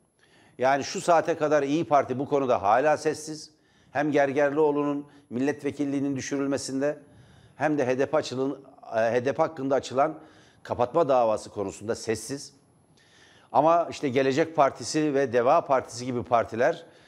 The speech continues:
e, milletvekilliğinin düşürülmesine de, e, Gergerlioğlu'nun H D P'nin hakkında kapatılma davası açılmasına da karşı olduklarını belirtmişler. Saruhan Oluç, Tele bir'in, e, canlı yayınında, haberlerde söyledi.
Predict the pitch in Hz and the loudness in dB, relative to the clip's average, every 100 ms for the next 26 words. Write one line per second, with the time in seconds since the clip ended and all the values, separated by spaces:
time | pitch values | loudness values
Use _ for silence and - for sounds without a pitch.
0 | _ _ _ - 120 120 120 120 113 117 | _ _ _ -2 2 4 2 2 0 -2
1 | 131 160 151 147 139 139 143 160 143 - | -2 0 -2 -2 -4 -2 0 -2 -4 -4
2 | 139 143 139 151 175 156 165 - - _ | -4 -2 -4 0 0 2 0 -2 -18 _
3 | _ _ _ 98 95 - - - 90 110 | _ _ _ -8 -6 -8 -14 -8 -2 0
4 | 104 113 117 127 113 117 135 104 127 139 | 2 0 2 2 2 -2 -4 -4 -2 -2
5 | 139 165 175 - - 113 127 - 127 113 | -2 -2 -4 -12 -10 -4 -4 -4 -6 -6
6 | - 101 107 123 156 131 123 123 123 120 | -6 -8 -6 -2 0 2 2 0 -2 -8
7 | 131 120 117 123 131 160 139 123 160 135 | -6 -6 -6 -4 -4 -2 -2 -2 -2 -2
8 | 120 127 147 127 117 117 - - - - | -4 -4 -2 -2 -4 -8 -6 -6 -6 -20
9 | - _ - 185 180 170 143 123 - - | -20 _ 0 2 2 2 -2 -4 -12 -20
10 | - _ - 160 180 147 135 151 - _ | -20 _ -2 0 2 0 -2 -4 -12 _
11 | _ _ _ - 117 104 123 127 185 190 | _ _ _ -6 -2 2 2 4 4 4
12 | 135 110 92 73 95 107 139 139 143 135 | 2 -2 -4 -6 -2 2 2 4 2 2
13 | - 127 87 62 | 2 0 -2 -8